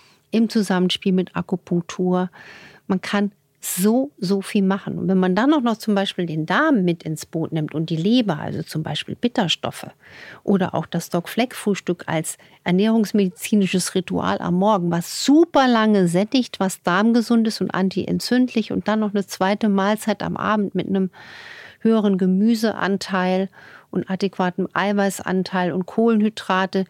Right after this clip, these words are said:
nicht verbannen, aber flexibel nach Be-, Bewegung, dann geht da eine ganze Menge. Und diese konservativen Maßnahmen, also bevor man jetzt zur Abnehmspritze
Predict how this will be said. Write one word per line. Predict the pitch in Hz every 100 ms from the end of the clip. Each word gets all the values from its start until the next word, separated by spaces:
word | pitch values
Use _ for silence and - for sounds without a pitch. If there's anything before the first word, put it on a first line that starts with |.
| - _
nicht | 202 -
verbannen, | - 175 175 196 226 226 214
aber | 185 180 180
flexibel | 190 175 - 208 202 190
nach | 180 170
Be-, | - 170 - _ -
Bewegung, | 170 175 220 233 180 208 - - - - - _ _ -
dann | 175 170 _ _ -
geht | 208 233 240
da | 214
eine | - 185 190
ganze | 180 214 - 214
Menge. | 208 190
Und | 175 175
diese | 180 185
konservativen | - - 285 311 277 262 247 254 240
Maßnahmen, | 220 220 240 - 190 175 -
also | 180 180 180 - - _
bevor | 196 - 220
man | 208 190
jetzt | 180 -
zur | - -
Abnehmspritze | - - 226 214 - - 214 - - 208